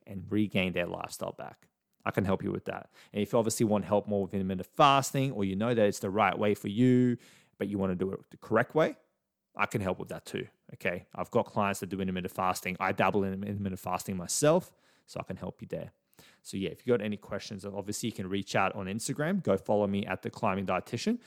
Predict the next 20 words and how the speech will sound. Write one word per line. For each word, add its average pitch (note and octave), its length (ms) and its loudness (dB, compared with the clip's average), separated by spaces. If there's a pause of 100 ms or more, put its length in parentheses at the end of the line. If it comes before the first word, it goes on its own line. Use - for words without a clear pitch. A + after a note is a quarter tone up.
(160)
I'm F#2+ 140 -4
also F2+ 220 -4
on F2 60 -6
Facebook, C3+ 680 0
also A#2 400 2
on G#2 460 0
YouTube, D#3 460 4
and G2+ 140 -6
obviously F2 400 -10
on F2 140 -10
podcasts - 520 -12
'cause - 240 -12
you G#2+ 140 -12
are - 180 -12 (240)
listening F#2+ 360 -8
to - 100 -16
this. - 300 -14 (360)
<laughs> - 360 -16
So - 140 -4
yeah, F#2 200 0